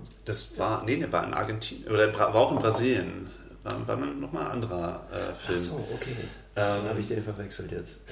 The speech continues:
Speaker 2: Okay.
Speaker 1: kein Problem. Ähm, aber das war auf jeden Fall, wie gesagt, genau diese, die Essenz.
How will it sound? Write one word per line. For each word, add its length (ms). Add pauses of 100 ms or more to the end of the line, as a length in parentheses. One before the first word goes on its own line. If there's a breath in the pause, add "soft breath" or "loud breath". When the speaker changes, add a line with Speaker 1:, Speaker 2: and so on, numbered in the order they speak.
Speaker 2:
Okay. 100
Speaker 1:
kein 200
Problem. 340 (200)
Ähm, 500 (400)
aber 220
das 260
war 180
auf 100
jeden 120
Fall, 160 (200)
wie 20
gesagt, 260
genau 360
diese, 260
die 340
Essenz. 760